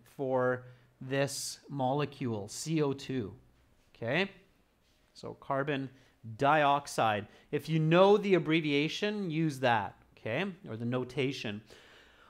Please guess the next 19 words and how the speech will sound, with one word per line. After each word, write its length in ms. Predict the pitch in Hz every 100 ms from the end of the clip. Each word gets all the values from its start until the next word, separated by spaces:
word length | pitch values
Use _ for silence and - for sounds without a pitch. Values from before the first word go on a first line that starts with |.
| _
Warmer 380 | 175 262 330 359
weather 320 | 254 254 262
can 220 | 240 226 202
cause 480 | - 202 208 208
extreme 640 | 202 - - - 196 202 185
weather 260 | 165 170
patterns. 640 | 165 - 196 208 208 170 165
Ice 220 | 170 190
caps 320 | - 208 190
could 240 | - 185 156
melt 340 | 170 202 285
and 140 | 262 185
famine 540 | - 196 262 320 254
could 260 | - 226 233
occur. 380 | 214 - 220
Northern 440 | 170 165 240 311 254
Canada 520 | - 214 214 220 220
may 440 | 208 196 214 233
become 680 | 233 226 233 - 180 185 202